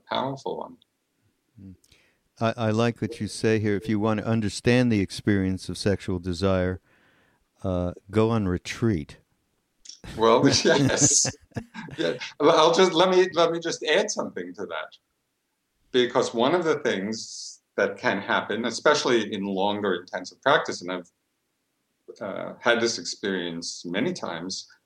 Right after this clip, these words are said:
Speaker 1: again, uh, much more when I was younger, <laughs> but in meditation itself, sometimes sexual energy gets very aroused just by sitting,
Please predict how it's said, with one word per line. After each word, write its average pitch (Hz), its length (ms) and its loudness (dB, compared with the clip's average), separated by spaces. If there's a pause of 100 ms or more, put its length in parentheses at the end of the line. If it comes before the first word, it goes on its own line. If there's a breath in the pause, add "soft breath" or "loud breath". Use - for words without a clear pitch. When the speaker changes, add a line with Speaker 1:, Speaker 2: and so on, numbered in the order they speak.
(420)
Speaker 1:
again, 104 460 0 (280)
uh, - 40 -6 (1400 soft breath)
much 151 260 2
more 123 200 6
when 107 120 0
I 101 100 0
was 95 160 -2
younger, 113 640 0 (280)
<laughs> - 300 -20
but 123 300 4
in 131 300 0
meditation 104 640 0
itself, 170 440 -2
sometimes 101 600 -4
sexual 101 480 -2
energy 101 360 0
gets 90 180 -4
very 104 480 4
aroused 104 400 2
just 139 180 -4
by 87 80 -2
sitting, - 420 0